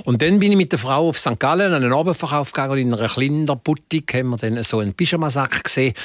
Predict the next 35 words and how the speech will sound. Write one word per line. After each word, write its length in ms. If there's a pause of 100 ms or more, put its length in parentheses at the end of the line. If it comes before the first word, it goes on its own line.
(220)
wo 100
lauter 280
Viechli 320
drauf 220
sind, 180
Fröschli 580
und 520
Eichhörnli 720
und 300
Rehli 480
und 300
eben 240
ein 240
Esel. 360 (300)
Und 120
der 80
hat 220
so 200
ein 60
herziges 480
Gesichtli 380
gehabt. 280
Dann 60
habe 100
ich 60
gesagt 200
zu 100
meiner 300
Frau, 260 (220)
wenn 240
du, 300
äh, 960 (380)
das, 240 (180)
so 180
ein 80